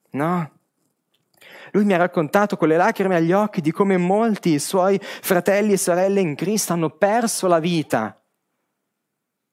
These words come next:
Sono finiti in prigione, sono state uccise proprio perché si erano convertiti a Cristo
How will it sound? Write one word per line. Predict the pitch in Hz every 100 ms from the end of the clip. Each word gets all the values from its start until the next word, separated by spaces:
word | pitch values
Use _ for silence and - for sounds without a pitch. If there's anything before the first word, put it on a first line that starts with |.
| _ _ _ _ -
Sono | 180
finiti | - 202
in | 214
prigione, | 180 208 165 208 214
sono | 165 185
state | 208 214
uccise | - - 254 302 190
proprio | 202 226
perché | - 226 214 - 254 269
si | 247
erano | 208 202
convertiti | 220 214 190 - 262 269 190
a |
Cristo | 151 156 143 120 - 131